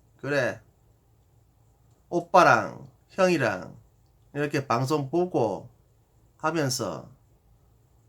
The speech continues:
잘 살아보자. 자,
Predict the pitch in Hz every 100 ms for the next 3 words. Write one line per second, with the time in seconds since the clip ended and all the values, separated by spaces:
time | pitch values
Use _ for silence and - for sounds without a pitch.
0 | _ _ _ - 127 151 165 180 180 220
1 | 185 208 214 190 254 320 - _ _ _
2 | _ _ _ _ _ _ _ _ _ _
3 | - - - _ _ _ _ _ _ _
4 | _ 180 160 110 85 58